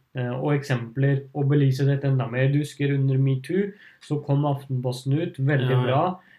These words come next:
Speaker 1: ut med, eh, hundre eller noe sånt,
Speaker 2: Mm.
Speaker 1: historier om, eh, seksuell trakassering.
Speaker 2: Mm.
Speaker 1: Eh,
Speaker 2: Ja.
Speaker 1: og, men, eh, he-, her har man ikke tatt det samme type ansvaret.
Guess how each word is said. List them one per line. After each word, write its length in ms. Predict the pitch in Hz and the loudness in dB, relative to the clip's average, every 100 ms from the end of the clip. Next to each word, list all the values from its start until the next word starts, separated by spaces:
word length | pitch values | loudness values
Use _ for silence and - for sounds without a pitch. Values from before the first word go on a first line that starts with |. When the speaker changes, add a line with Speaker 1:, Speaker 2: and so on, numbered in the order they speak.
| _ | _
Speaker 1:
ut 280 | 147 135 143 | -2 0 2
med, 320 | 143 143 139 _ _ | 2 2 -2 _ _
eh, 200 | 143 139 139 131 131 | 0 2 2 0 -2
hundre 380 | 180 170 131 127 123 | 0 2 0 0 2
eller 120 | 131 131 | 4 4
noe 60 | |
sånt, 340 | 131 180 185 - - | 2 2 -2 -8 -6
Speaker 2:
Mm. 140 | 120 107 | -4 -2
Speaker 1:
historier 800 | 151 - 131 120 113 139 165 165 _ _ | -4 -2 -2 -2 0 0 0 -4 _ _
om, 380 | - 135 135 135 131 - _ | -2 2 4 4 0 -12 _
eh, 240 | 123 123 | -4 -4
seksuell 440 | 127 135 - 127 120 | -2 -2 2 0 2
trakassering. 680 | 131 131 127 120 113 131 - | -2 0 0 0 0 -2 2
Speaker 2:
Mm. 320 | 127 120 98 - _ _ _ _ 135 | 4 4 2 -12 _ _ _ _ -6
Speaker 1:
Eh, 160 | 123 | -2
Speaker 2:
Ja. 220 | 117 120 120 _ _ _ | -2 -2 -6 _ _ _
Speaker 1:
og, 280 | 151 156 151 | 2 4 4
men, 320 | 170 170 147 | 0 -2 -4
eh, 320 | 147 131 135 135 | -2 -2 -4 -8
he-, 220 | 147 - 135 | -8 -8 -2
her 200 | 147 160 | 2 4
har 160 | 160 139 | 4 4
man 140 | 139 139 | 4 2
ikke 160 | 139 - | 0 -6
tatt 220 | 135 - | -8 -4
det 100 | 151 | -4
samme 280 | 156 135 131 | 0 0 0
type 140 | 131 | 0
ansvaret. 560 | 147 135 - 113 113 | 0 -2 -4 -8 -6